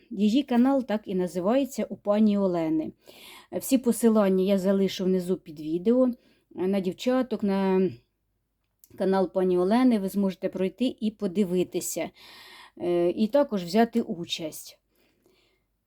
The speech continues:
Е, так, і що ми тут будемо робити? Тут можна буде не лише в'язати, е, сумки чи торбинки, чи, м, якісь проектні торбинки,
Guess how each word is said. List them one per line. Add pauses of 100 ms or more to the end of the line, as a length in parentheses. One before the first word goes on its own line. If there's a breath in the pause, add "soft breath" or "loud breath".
(260)
Е,
так, (600 loud breath)
і
що
ми
тут
будемо
робити?
Тут
можна
буде
не
лише (360 soft breath)
в'язати, (720 soft breath)
е,
сумки (180)
чи
торбинки,
чи,
м,
якісь
проектні
торбинки,